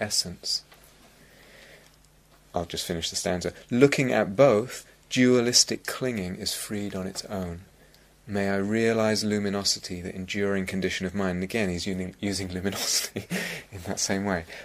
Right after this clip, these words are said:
But the important line here is the second one, going beyond the Chittamatra and saying,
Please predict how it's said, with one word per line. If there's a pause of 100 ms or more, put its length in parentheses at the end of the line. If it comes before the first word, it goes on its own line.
(140)
But
the
important
line
here
is
the
second
one, (340)
going
beyond
the
Chittamatra
and
saying,